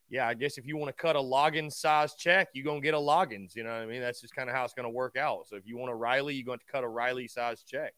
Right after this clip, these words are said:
But, um, it's just the competitive market and what guys are getting paid. And, no, I mean, I, I, I don't know. I mean, I, I, I,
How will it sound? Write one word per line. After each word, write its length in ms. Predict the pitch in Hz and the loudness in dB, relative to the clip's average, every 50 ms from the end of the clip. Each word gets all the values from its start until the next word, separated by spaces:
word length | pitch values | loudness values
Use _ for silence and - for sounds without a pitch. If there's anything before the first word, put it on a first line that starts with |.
| _ - | _ -16
But, 140 | 90 92 - _ _ _ _ _ _ _ _ _ _ _ _ _ - | -14 -14 -16 _ _ _ _ _ _ _ _ _ _ _ _ _ -14
um, 120 | 92 87 92 | -12 -12 -12
it's 100 | 98 - | -14 -14
just 180 | - 123 - | -14 -14 -14
the 80 | - 120 | -14 -16
competitive 540 | - - 113 - 135 127 127 123 117 117 101 | -14 -14 -8 -2 0 0 0 0 -4 -6 -8
market 440 | 107 107 120 135 - - 151 135 - | -4 -2 -2 -2 -2 -4 -8 -10 -10
and 100 | 101 98 | -12 -10
what 160 | 98 113 117 - _ _ _ _ _ - | -8 -8 -8 -8 _ _ _ _ _ -4
guys 280 | 107 110 117 123 127 110 | -2 0 0 0 -2 -4
are 60 | 113 | -6
getting 260 | 107 123 - _ 104 - | -10 -10 -12 _ -10 -6
paid. 400 | 120 117 123 135 143 147 139 110 | -4 -4 -4 -4 -6 -8 -10 -12
And, 120 | 98 92 87 101 | -16 -18 _ -8
no, 80 | 117 | -6
I 80 | 120 123 | -4 -4
mean, 140 | 117 117 113 - | -6 -8 -6 -4
I, 100 | 131 143 117 127 127 | -4 -4 -2 0 4
I, 120 | 151 175 151 151 | 4 6 8 8
I 60 | 185 | 8
don't 120 | 214 214 | 8 6
know. 200 | 185 170 165 123 | 4 4 2 2
I 40 | 101 | 2
mean, 120 | 107 120 127 | 0 2 2
I, 100 | 143 143 - | 2 2 2
I, 80 | 113 135 131 - - 113 | 0 0 -2 -2 -2 -4
I, 80 | 120 | -4